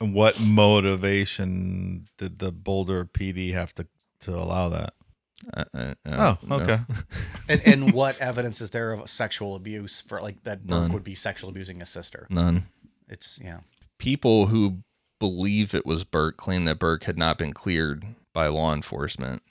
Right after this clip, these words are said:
Speaker 2: since the term was never used by D A Alex Hunter in an affidavit. The Ramseys' lawyer, Lynn Wood, drafted an affidavit,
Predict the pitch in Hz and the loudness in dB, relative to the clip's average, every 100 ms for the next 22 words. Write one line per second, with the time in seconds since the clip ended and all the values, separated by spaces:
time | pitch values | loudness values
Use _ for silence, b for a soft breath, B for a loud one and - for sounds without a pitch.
0 | _ _ - 92 82 - 78 - 92 85 | _ _ -6 -4 -4 -4 -4 0 0 0
1 | 71 92 85 80 78 85 82 - 78 78 | -2 -2 -2 -2 -2 0 -2 -2 0 0
2 | 85 80 80 80 80 - 95 71 - 101 | -2 0 2 0 -2 -2 0 0 0 0
3 | 107 85 80 - 78 80 78 71 - - | 2 2 0 -2 -2 -2 -2 -4 -6 0
4 | 82 76 - - - _ _ _ - 95 | 0 0 -4 -10 -16 _ _ _ -6 2
5 | 113 120 113 98 101 117 117 104 95 92 | 6 6 4 2 4 6 8 6 4 2
6 | 90 98 113 104 101 98 - 95 92 90 | 2 4 4 4 4 4 2 0 2 0
7 | 92 85 85 85 | -2 0 0 0